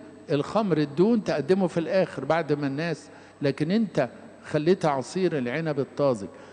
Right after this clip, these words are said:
أهي بس كلمة أوريكم إن، إن ال-، كلمة قاصرة عن التعبير عن الحالة. يبقى أنا عشان كده ال-،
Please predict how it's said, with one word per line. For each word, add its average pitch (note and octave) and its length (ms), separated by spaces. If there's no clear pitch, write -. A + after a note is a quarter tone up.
أهي F3 200
بس G#3 320
كلمة F3 400
أوريكم C#3+ 720
إن، D3 220
إن C3 200
ال-، D3 380
كلمة G3 400
قاصرة G#3 640
عن D3 220
التعبير E3 720
عن D#3 220
الحالة. C#3+ 500
يبقى F3 240
أنا G3 240
عشان D3 340
كده G3 340
ال-، C#3+ 140